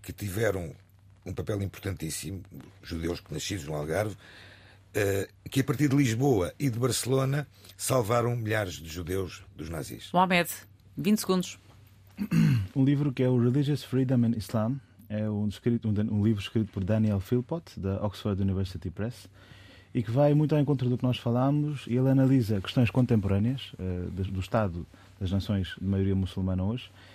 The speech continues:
Speaker 3: e compara-as com aquilo que são os princípios de liberdade e tolerância religiosa na religião islâmica.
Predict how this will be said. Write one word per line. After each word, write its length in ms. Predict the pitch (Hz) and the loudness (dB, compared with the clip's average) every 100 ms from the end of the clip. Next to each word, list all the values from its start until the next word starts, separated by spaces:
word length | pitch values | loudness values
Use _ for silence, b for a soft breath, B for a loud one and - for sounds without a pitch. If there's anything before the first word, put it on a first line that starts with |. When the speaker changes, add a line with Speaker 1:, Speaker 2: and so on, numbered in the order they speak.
| B | B
Speaker 3:
e 80 | 123 | -2
compara-as 640 | 143 131 143 147 147 143 | 2 4 4 4 6 4
com 140 | - 127 | 2 0
aquilo 180 | 120 127 | 0 -2
que 80 | |
são 80 | 135 | 0
os 80 | 127 | 0
princípios 580 | - 120 - 135 123 113 | 2 0 2 -2 0 -2
de 60 | 107 | 0
liberdade 440 | 107 107 120 113 | 0 0 0 0
e 40 | |
tolerância 440 | 107 110 110 107 107 | 0 0 0 0 -2
religiosa 560 | 101 98 107 110 113 - B B B B | 0 0 0 0 -4 -8 B B B B
na 80 | 110 | 0
religião 340 | 98 101 98 101 | 4 4 6 4
islâmica. 400 | 95 82 78 | 4 2 -2